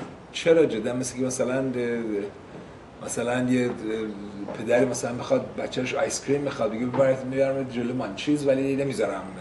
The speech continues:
فقط نگاش کن. بعد، بدتر داره نمک می‌ریزه رو زخمش. <laughs> چه چیزیه که ببینه وقتی نمیتونه بره اونجا؟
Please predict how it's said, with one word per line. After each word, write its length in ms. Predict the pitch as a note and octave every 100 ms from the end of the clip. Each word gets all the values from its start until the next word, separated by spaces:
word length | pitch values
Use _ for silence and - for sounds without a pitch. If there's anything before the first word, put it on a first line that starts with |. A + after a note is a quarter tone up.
| -
فقط 240 | - A#2+ C#3+
نگاش 340 | C#3 C#3 C3+
کن. 140 | - - - - - - - -
بعد، 120 | - - - -
بدتر 320 | C3+ - D#3+
داره 380 | D3 C3+ D#3+ - - - - -
نمک 320 | B2 C3+ C#3+
می‌ریزه 200 | D3+ D3
رو 140 | C#3+ C3+
زخمش. 360 | D3 D#3 C3+ A2+ - - - -
<laughs> 220 | G#2+ - B2 - - - - - -
چه 140 | C3+
چیزیه 520 | B2+ - F#3 F3 D3+
که 200 | - B2+ A2 - - -
ببینه 800 | D#3+ E3 B2+ A2 G#2 G2+ A2 B2 - -
وقتی 280 | G#2 - B2
نمیتونه 380 | C3+ C3 - A#2+
بره 240 | B2 C3
اونجا؟ 300 | G#2 - -